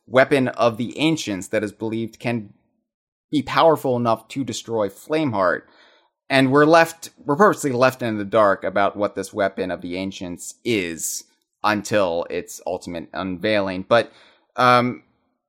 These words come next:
Ramsey, Pirate Lord, he, he's, uses the research of an exiled Skelly from Flameheart's forces named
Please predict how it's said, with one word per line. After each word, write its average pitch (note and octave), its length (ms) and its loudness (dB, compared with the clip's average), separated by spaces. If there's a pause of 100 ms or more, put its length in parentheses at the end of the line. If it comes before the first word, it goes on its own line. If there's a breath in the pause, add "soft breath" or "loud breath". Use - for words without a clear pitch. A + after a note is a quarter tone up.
(800)
Ramsey, D3 760 2 (220)
Pirate G#2+ 320 2
Lord, G2 320 0
he, A#2+ 260 -4
he's, A#2+ 360 -4 (160)
uses C#3+ 420 0
the C#3+ 100 -2
research C3+ 580 -2
of B2 200 2
an A#2 220 -2
exiled D3 560 0
Skelly B2+ 800 -2 (380)
from C3 300 -2
Flameheart's B2+ 720 0
forces A2+ 580 -2
named A2+ 420 -4